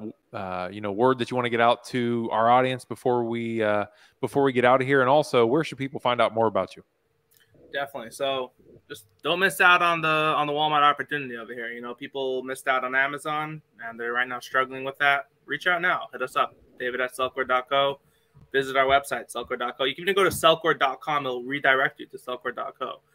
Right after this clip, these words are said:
Speaker 2: We recently got the domain, so that's been fun. Yeah, definitely. We have a myriad of tools. We got everything you need for Walmart dot com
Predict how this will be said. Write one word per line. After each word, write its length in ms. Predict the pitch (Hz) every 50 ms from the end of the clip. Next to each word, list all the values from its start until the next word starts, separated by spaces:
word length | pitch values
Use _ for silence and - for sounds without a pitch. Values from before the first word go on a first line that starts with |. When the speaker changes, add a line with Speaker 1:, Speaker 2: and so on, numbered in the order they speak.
| _ _ _ _
Speaker 2:
We 80 | 123
recently 280 | 131 127 - - 120 113
got 180 | 110 113 -
the 60 | - 113
domain, 280 | 117 117 110 - - _
so 120 | - 113
that's 140 | 107 - _
been 140 | _ 101 _
fun. 260 | _ 98 107 117 _ _ _ _ _ _ _ _ _ -
Yeah, 160 | 165 202 185
definitely. 340 | 156 139 156 - - 143 131
We 100 | 123 127
have 220 | 127 127 123 - _ _ _ _ _ _ _
a 40 | 131
myriad 340 | 131 139 147 156 160 156 147
of 120 | 139 - -
tools. 360 | - 143 135 131 131 131 -
We 60 | 127
got 180 | 143 147 139 - 139
everything 360 | 143 147 160 156 - 165 156
you 80 | 143 135
need 200 | 131 135 131 -
for 140 | - 127
Walmart 360 | 120 117 117 117 120 120 120 -
dot 220 | 123 120 120 -
com 420 | - 127 120 117 117 120 120 120